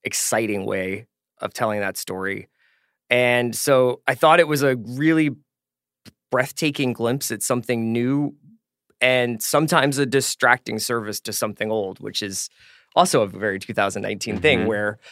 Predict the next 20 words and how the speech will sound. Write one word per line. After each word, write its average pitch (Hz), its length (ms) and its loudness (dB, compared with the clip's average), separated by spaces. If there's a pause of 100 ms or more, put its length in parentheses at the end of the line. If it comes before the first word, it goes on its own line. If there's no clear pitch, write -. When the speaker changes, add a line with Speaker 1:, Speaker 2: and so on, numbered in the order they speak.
(220)
Speaker 1:
as 113 140 -4
you 120 80 -4
and 117 80 -4
I 110 60 -4
talk 120 260 0
about 110 200 0
all 104 120 0
the 107 100 -6
time, 127 380 2
we're 101 100 -6
constantly 113 680 -4
kind 110 240 -4
of 98 80 -8
in 104 120 -8
this 95 160 -10
push-pull - 580 -6
tug 107 240 -4
of 98 120 -10
war 98 340 -8
with, 92 540 -10